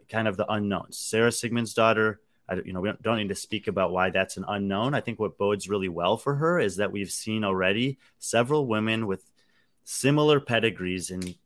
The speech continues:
Jamie Simmons, Katrin Davidsdottir, and Bethany Shadburn come back this year and make the games. So it's, like, trending in the right direction for an athlete like that.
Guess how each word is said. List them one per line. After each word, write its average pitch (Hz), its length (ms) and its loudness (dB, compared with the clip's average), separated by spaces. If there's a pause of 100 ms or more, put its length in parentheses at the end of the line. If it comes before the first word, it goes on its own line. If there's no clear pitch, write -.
(100)
Jamie 104 240 -2
Simmons, 98 420 -4
Katrin 92 300 -4
Davidsdottir, 95 640 0
and 90 100 -6
Bethany 90 320 -4
Shadburn 92 640 2 (420)
come 123 260 0
back 104 420 6
this 123 220 -4
year 127 280 2
and 98 160 -4
make 95 180 -4
the 95 80 -10
games. - 300 -16
So - 240 -8
it's, - 280 -6
like, 95 140 -4
trending 120 500 0
in 113 80 -2
the 110 100 0
right 104 200 2
direction 92 480 -2
for 101 220 0
an 90 100 -2
athlete 92 400 -6
like 98 260 -4
that. 139 280 4